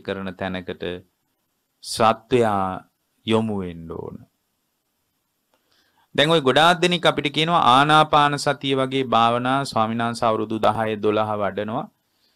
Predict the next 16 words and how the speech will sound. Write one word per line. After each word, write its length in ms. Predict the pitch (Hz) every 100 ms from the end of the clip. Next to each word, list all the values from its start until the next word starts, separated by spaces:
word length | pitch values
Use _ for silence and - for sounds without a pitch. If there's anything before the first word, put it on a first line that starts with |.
| _ _ -
නමුත් 260 | 131 147 -
කියන 280 | 147 139 147
තරම් 320 | 143 135 131
ප්‍රතිඵලයක් 680 | 123 113 123 120 113 110 104
නෑ 240 | 104 98 98
කියලා. 300 | - 127 151
ඒ 80 | 135
වගේ 340 | 139 139 123
කෙනෙකුට 400 | 120 117 117 135
මේක 300 | 190 151 143 190
තමයි 320 | 185 151 180
හොඳම 300 | 165 131 147
විකල්පය 500 | 180 127 - 78 - 85
මන් 220 | 90 85
දන්න 240 | 82 82 82
විදියට. 360 | 82 - -